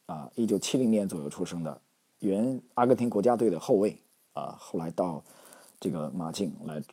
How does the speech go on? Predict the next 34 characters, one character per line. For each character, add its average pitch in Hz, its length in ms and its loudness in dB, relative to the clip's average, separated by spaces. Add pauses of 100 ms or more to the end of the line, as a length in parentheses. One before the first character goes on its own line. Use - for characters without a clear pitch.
(320)
充 98 180 -4
当 92 320 -4
主 76 140 -4
教 80 160 -6
练。 80 200 -8 (880)
其 - 120 2
实 233 60 8
马 165 180 8
竞 196 200 4
这 165 80 8
个， 135 60 6
它 180 140 0
是 202 120 4
一 - 20 8
个 208 80 8
小 78 260 0
球 87 300 -2
会 123 300 4 (140)
啊， 71 380 -10
它 139 120 -2
在 131 280 6
西 165 220 0
甲 95 160 6
的 87 100 -6
地 135 160 4
位 82 360 0
远 101 240 6
远 110 180 4
不 98 160 2
如 82 140 -2
这 92 100 -2
个 78 100 -6
巴 90 160 -4
萨 82 300 -6